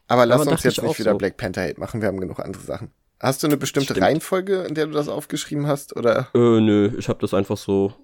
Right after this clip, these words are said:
Speaker 1: Gehen wir es der Reihe nach durch. Loki wird eine Serie, oder?
Speaker 2: Ja, wird eine Serie.
Speaker 1: Hab ich Bock
Speaker 2: Die
Speaker 1: drauf.
Speaker 2: dann auf dem, äh, Disney Plus laufen wird. Viel, viel dazu ist noch nicht bekannt. Man weiß ja ungefähr, wie das zustande kam durch Endgame.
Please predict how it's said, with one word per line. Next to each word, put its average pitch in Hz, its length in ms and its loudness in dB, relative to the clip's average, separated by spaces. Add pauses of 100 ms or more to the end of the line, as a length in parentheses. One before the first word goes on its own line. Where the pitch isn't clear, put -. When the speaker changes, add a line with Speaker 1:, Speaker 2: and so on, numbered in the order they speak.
(100)
Speaker 1:
Gehen 135 200 2
wir 110 60 0
es - 100 -6
der - 140 -4
Reihe 73 180 -4
nach 73 200 -10
durch. - 280 -12
Loki 127 560 0
wird - 140 2
eine 123 100 -4
Serie, 101 400 -2
oder? 127 240 -2 (560)
Speaker 2:
Ja, 110 220 2
wird 120 100 2
eine 113 140 2
Serie. - 320 -8 (160)
Speaker 1:
Hab - 160 -6
ich 110 160 -8
Bock 104 120 0
Speaker 2:
Die 107 120 4
Speaker 1:
drauf. - 120 -6
Speaker 2:
dann 110 280 0
auf 104 240 -2
dem, 98 340 0
äh, 98 600 -4 (760)
Disney 147 240 4
Plus - 400 -6 (280)
laufen 90 340 -2
wird. - 240 -6 (840)
Viel, 185 380 2
viel 190 160 2
dazu 175 320 2
ist 170 160 0
noch 156 140 4
nicht 156 180 2
bekannt. 175 560 0
Man 127 300 2 (120)
weiß 127 300 0
ja 143 140 0
ungefähr, 143 680 0
wie 131 80 -4
das 123 220 0
zustande 135 600 0
kam 127 400 0
durch 113 360 0
Endgame. 196 720 2